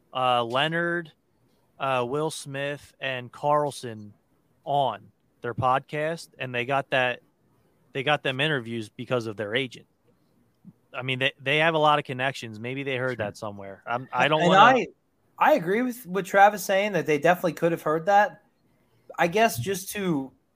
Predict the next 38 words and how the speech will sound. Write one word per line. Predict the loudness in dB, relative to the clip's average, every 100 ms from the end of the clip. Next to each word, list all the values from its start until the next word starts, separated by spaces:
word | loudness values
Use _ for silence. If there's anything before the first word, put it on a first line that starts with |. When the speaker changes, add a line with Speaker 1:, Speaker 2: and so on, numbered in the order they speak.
| _ -10
Speaker 3:
say | -6 0 2 0
it | 0
like | -2 0 4
that | 6 6 4 -6
and | -6 -6 0
kinda | 2 2
make | 0 -2 -2
Speaker 1:
Yes. | -2 0
Speaker 3:
everybody's | 0 2 2 2
gonna | 2 -4
jump | -2 0 4
on | 4 4
that | 2 0 -2 -6
when | -10
you | -10
can't | -8 -8 -6
confirm | -8 -4 -2 2 2
it, | 2 -2 _ _ _
that's | 0 0
kinda | 0 0 0
low | -2
class. | -8 -14 -18 -20 -20 -14
Speaker 1:
Yeah, | -8 -8 -6
I | -4
agree | -4 -6 -12
with | -12
that. | -14 -16 _ _ _ _ _ _ _ _ -20 -20 -18 4
Speaker 2:
So | 12
I | 12
was | 12 12
just | 10
gonna | 12 12
ask | 12 12 8
this. | 2 -2 -6 -12 _ -20 -20 -18 -18 -20 -4
Let's, | 10 12 12 10 6 4 6
let's | 10 10 10 8
just | 8 10 10
say | 12 12 12 12 8 2